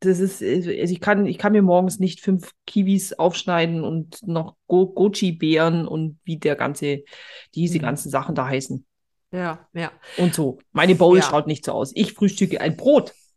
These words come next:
Speaker 1: Oh je. Es ist nicht
Speaker 2: <laughs>
Speaker 1: so gut, gell? Es ist nicht so gut.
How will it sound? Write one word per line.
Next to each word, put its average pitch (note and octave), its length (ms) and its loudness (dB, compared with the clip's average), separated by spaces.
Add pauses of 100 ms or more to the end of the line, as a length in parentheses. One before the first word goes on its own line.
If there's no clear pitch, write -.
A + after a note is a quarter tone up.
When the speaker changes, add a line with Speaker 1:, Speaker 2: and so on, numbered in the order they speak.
(160)
Speaker 1:
Oh F3 100 0
je. F#3 420 2 (1000)
Es - 140 -20
ist E3 160 -4
nicht G#3 100 -2
Speaker 2:
<laughs> - 260 -6
Speaker 1:
so D#3+ 120 -8
gut, F#3 280 -6
gell? E3+ 220 -6 (160)
Es - 80 -20
ist - 60 -10
nicht - 180 -8
so - 80 -14
gut. - 320 -12